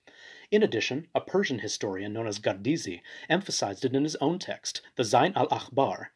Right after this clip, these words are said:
that one's easier, that Nowruz importance was emphasized by none other than Zoroaster himself. Talk about getting it directly from the source. As Persian influence spread thanks to the growth of their empire, Nowruz became more widespread throughout the Middle East and Central Asia.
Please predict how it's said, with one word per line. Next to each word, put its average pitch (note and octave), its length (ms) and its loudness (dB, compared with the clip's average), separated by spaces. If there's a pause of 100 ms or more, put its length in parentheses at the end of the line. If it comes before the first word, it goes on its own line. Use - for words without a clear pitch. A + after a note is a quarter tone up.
(120)
that A2 140 -2
one's G2 160 -6
easier, F#2+ 380 -6 (240)
that B2 140 6
Nowruz E3 320 6
importance D#3 460 -2
was A#2+ 180 -4
emphasized B2+ 500 -4
by A2+ 120 -2
none C3+ 240 0
other B2 180 0
than G#2 180 -4
Zoroaster G2+ 580 -4
himself. A2 580 -4 (300)
Talk D#3 180 4
about G#2 200 0
getting G2 200 -2
it G2 80 -8
directly G2+ 420 -4
from F2+ 160 -10
the F2+ 60 -10
source. - 500 -2 (240)
As - 140 -6
Persian F#3 460 0
influence G#2 420 0
spread - 320 6
thanks C3+ 320 2
to - 80 -4
the A#2+ 80 0
growth A#2+ 300 6
of B2 80 -8
their B2+ 180 8
empire, G#2 540 -6 (180)
Nowruz D#3+ 380 8
became C3 260 0
more B2 220 4
widespread A2 520 0
throughout G#2+ 280 2
the A2 40 -4
Middle G2+ 280 -4
East F#2+ 180 -4
and A2+ 100 -2
Central G#2 360 0
Asia. A#2+ 360 0